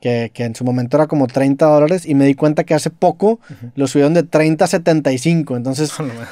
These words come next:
Speaker 1: ya no la recomiendo tanto.
Speaker 2: <laughs>
Speaker 1: Si encuentran una opción más barata, dense con esa, con una opción más barata, porque sí se me hizo muy agresivo
Speaker 2: Sí.
Speaker 1: subir una mensualidad de treinta a setenta y cinco dólares.
Speaker 2: Sí, más
Speaker 1: Pero,
Speaker 2: del cincuenta por ciento.
Speaker 1: pero como ya tengo tanto agendado ahí,
Speaker 2: Digo, el cien.
Speaker 1: sí,
Speaker 2: Más
Speaker 1: más
Speaker 2: del
Speaker 1: de,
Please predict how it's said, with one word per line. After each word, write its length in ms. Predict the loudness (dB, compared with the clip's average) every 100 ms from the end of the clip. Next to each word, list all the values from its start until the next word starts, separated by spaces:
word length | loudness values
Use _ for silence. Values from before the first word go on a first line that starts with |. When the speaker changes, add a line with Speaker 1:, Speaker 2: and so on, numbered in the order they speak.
| -6
Speaker 1:
ya 240 | -2 0
no 80 | 4
la 100 | 4
recomiendo 420 | 4 2 2 2
tanto. 360 | 2 2 2 0
Speaker 2:
<laughs> 60 |
Speaker 1:
Si 200 | -2 0
encuentran 400 | 0 2 0 2 2
una 60 |
opción 220 | 2 2
más 120 | 2 4
barata, 400 | 4 2 2 2
dense 240 | 2 0
con 180 | -2 0
esa, 220 | 0 -2
con 220 | -6 -4 0
una 100 | 0
opción 200 | 0 0
más 120 | 2
barata, 320 | 2 2 0
porque 280 | -4 -6 -10
sí 100 | -10
se 100 | -4
me 80 | -4
hizo 120 | -2
muy 180 | 0 2
agresivo 560 | 2 0 -2 -2 -2 -4 -16
Speaker 2:
Sí. 240 | -12 -8 -4
Speaker 1:
subir 300 | -2 0 0
una 120 | -2
mensualidad 520 | -2 0 -2 0 0
de 120 | 0 0
treinta 400 | -2 -2 -2 -2
a 20 |
setenta 460 | -2 -4 -6 -4
y 60 | -6
cinco 300 | -4 -4 -2
dólares. 400 | -2 -2 -8 -14 _ -20
Speaker 2:
Sí, 140 | -18 -18 -20 -12
más 120 | 0
Speaker 1:
Pero, 180 | 4 4
Speaker 2:
del 80 | 4
cincuenta 340 | 2 -2 -2
por 120 | -4
ciento. 260 | -4 -6 -2
Speaker 1:
pero 180 | 0 2
como 180 | 4 4
ya 120 | 2
tengo 300 | 2 2 2
tanto 300 | 2 2 2
agendado 460 | 2 2 4 6 6
ahí, 200 | 6 4
Speaker 2:
Digo, 140 | 4
el 120 | 2
cien. 200 | -4 -10 -12 _ _
Speaker 1:
sí, 300 | -12 -4 -2
Speaker 2:
Más 340 | -2 -4 -6 -4
Speaker 1:
más 160 | -2
Speaker 2:
del 320 | 2 4 4
Speaker 1:
de, 180 | 4 0